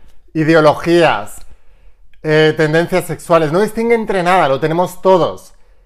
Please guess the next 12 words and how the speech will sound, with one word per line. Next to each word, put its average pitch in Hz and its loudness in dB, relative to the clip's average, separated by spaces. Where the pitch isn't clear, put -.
Es 170 0
nuestro 190 0
poder 165 2
divino, 160 0
nuestro 165 -2
derecho 165 0
de 170 0
conciencia, 156 -2
nuestro 139 -4
derecho 160 0
de 175 2
nacimiento, 156 -4